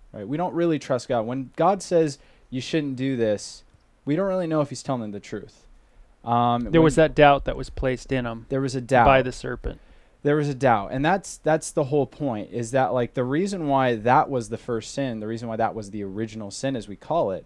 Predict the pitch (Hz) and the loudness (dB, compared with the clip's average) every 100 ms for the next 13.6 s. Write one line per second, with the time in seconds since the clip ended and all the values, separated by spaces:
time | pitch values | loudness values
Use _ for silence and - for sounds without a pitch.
0 | - 113 110 113 - 190 208 110 110 98 | -10 -8 -8 -8 -2 2 2 0 -4 -4
1 | - 104 - - - _ _ _ _ 135 | -8 -12 -12 -18 -20 _ _ _ _ -6
2 | - 139 135 127 170 233 233 131 107 107 | 0 2 2 0 -2 -4 -2 -2 -2 -6
3 | 101 - 117 - 151 127 131 123 - - | -10 -8 -8 -2 0 0 -2 -4 -4 -4
4 | 123 120 110 104 101 107 98 110 - - | -4 -4 -6 -6 -6 -6 -4 -4 -4 -10
5 | 101 - 196 98 - - - - - - | -14 -8 -6 -6 -8 -20 -20 -20 -14 -4
6 | 131 127 - 120 113 175 135 107 117 113 | -2 -2 -2 -4 0 0 0 0 0 -2
7 | 113 113 - 98 107 92 95 101 98 92 | -6 -8 -10 -10 -8 -8 -6 -2 -2 -4
8 | - - - - - 110 107 107 135 135 | -10 -20 -20 -16 -6 -2 -2 0 0 0
9 | 120 123 120 110 117 120 117 107 104 104 | 0 -2 -2 0 0 0 -4 -8 -8 -10
10 | 110 - 104 - 101 117 113 101 101 95 | -12 -10 -10 -10 -6 -2 -2 -4 -12 -14
11 | - - - - 113 110 131 113 123 117 | -18 -20 -14 -4 -2 2 0 0 -4 -4
12 | 110 135 127 107 127 120 110 - 113 104 | -4 -4 -4 -2 -2 -2 -6 -8 -10 -10
13 | 101 98 117 117 92 | -12 -6 0 2 0